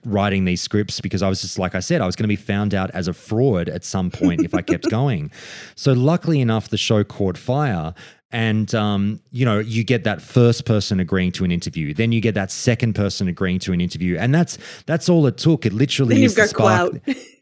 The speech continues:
Speaker 1: Yeah, it, well, it, it's just the spark that lights the fire. Um, and you carry on from there. And so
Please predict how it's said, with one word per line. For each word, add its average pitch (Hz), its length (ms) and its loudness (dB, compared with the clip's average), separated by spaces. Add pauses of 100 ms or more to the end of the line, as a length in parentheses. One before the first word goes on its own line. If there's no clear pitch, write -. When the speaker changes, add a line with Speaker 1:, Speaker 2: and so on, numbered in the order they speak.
(120)
Speaker 1:
Yeah, 196 240 6
it, 208 140 4
well, 226 240 6
it, 202 180 0
it's 196 260 0
just - 160 -4
the 196 60 2
spark 160 460 2
that 143 140 0
lights 120 380 0
the - 100 -2
fire. 113 600 0 (380)
Um, 113 480 0
and 123 160 0
you 117 80 2
carry 113 420 0
on 104 220 0
from 98 220 -4
there. 104 480 -2
And 117 180 -2
so 123 380 2